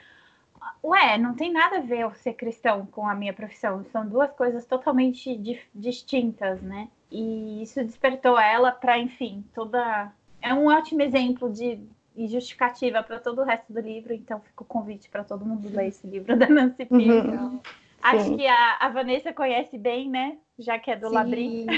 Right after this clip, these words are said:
Speaker 3: sim. É, ela, é, a história dela é incrível, porque ela se converteu no Labri, a Nancy, e ela conheceu o marido dela no Labri também, né? Que também era um outro estudante que tava lá.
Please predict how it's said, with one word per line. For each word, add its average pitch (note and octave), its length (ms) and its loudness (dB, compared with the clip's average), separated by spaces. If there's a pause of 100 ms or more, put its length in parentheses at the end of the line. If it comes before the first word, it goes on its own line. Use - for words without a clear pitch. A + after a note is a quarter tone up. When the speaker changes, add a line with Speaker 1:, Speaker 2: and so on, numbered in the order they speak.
(100)
Speaker 3:
sim. B3 580 -4
É, C4 600 6
ela, A#3+ 340 6
é, G#3+ 140 4
a G#3+ 60 4
história A#3 380 2
dela A3+ 260 4
é B3 40 2
incrível, C4+ 560 0
porque A3+ 260 -6
ela A3 160 4
se - 120 -4
converteu A#3+ 560 2
no E4 80 -12
Labri, A#3 520 2
a D#4 80 0
Nancy, A3 540 0 (600)
e A3 140 6
ela A3 220 6
conheceu A3+ 720 2
o A3+ 40 2
marido A3 360 4
dela G#3+ 300 2
no B3+ 100 4
Labri A3 400 4
também, G#3+ 560 2 (140)
né? B3+ 180 2
Que - 100 -12
também G#3+ 300 4
era G#3+ 80 4
um G#3 60 4
outro G#3 200 0
estudante G#3 580 2
que - 80 -10
tava G3+ 300 0
lá. F#3 360 -2